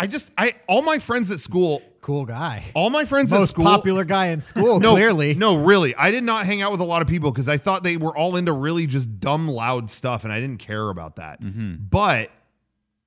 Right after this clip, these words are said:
Speaker 1: my parents bought it on V H S when it came out, and we, we had a family movie night, and I was like, "That's the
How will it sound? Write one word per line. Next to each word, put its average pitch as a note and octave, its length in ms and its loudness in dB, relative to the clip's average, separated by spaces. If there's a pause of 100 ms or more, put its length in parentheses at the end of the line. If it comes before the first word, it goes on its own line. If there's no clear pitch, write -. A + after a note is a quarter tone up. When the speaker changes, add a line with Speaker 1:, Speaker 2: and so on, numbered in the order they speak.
(160)
Speaker 1:
my A#2+ 160 -2
parents C#3 400 -4
bought A#2+ 240 -4
it B2 60 -4
on G#2+ 140 -4
V A2 160 -4
H G#2 180 -8
S F#2 260 -10
when G2+ 80 -10
it F#2+ 60 -12
came G2+ 220 -12
out, G#2+ 360 -14
and G2+ 140 -12
we, A2 320 -10
we A#2 180 -6
had A#2 160 -2
a G2 80 -6
family F3+ 480 -2
movie D#3 320 -2
night, G#2+ 320 -6
and A2+ 80 -8
I A2 80 -6
was G#2+ 140 -8
like, G2+ 160 -8 (160)
"That's A#2+ 200 -14
the D#2+ 80 -18